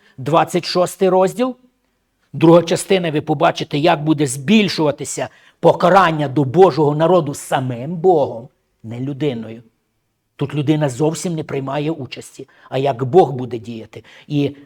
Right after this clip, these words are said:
повторення закону, двадцять восьмий розділ, друга частина. Дуже довгий двадцять восьмий розділ, маленька частина, яке буде благословіння до ізраїльського народу, до Авраама, і яке буде прокляття, якщо він відходить від Бога. Що ми сьогодні бачимо?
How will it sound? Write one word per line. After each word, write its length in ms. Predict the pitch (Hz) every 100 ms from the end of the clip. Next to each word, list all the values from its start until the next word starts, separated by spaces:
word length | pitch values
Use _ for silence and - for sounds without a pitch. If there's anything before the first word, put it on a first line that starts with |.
| _
повторення 500 | 139 113 185 156 147
закону, 420 | 131 - 165 165
двадцять 440 | 117 135 - 139 160
восьмий 320 | 165 147 135
розділ, 320 | 127 107 123
друга 280 | 135 131 117
частина. 520 | - - - 113 107 _ _
Дуже 400 | 127 165 185 151
довгий 280 | 139 143 135
двадцять 360 | 127 135 - -
восьмий 320 | 127 - 143
розділ, 380 | 170 196 208 196 - -
маленька 380 | 156 160 147 -
частина, 420 | - - 165 139
яке 200 | 135 -
буде 220 | 127 123
благословіння 720 | 123 135 123 - 143 170 214 214
до 100 | 226
ізраїльського 680 | 196 214 226 214 - 208
народу, 360 | 214 214 208 202
до 100 | 208
Авраама, 500 | 202 208 202 202 202 - - -
і 100 | 123
яке 220 | 120 135
буде 220 | 127 123
прокляття, 600 | - 135 - 175 165 151
якщо 200 | 131 131
він 180 | 117 117
відходить 520 | 110 - 107 101 -
від 120 | 104
Бога. 300 | 107 104 - - _ _ _ _ _ _ _ _ _ _ _ _ _ _ _ _
Що 160 | - 127
ми 80 |
сьогодні 300 | 131 143 131
бачимо? 480 | 127 139 131 110 98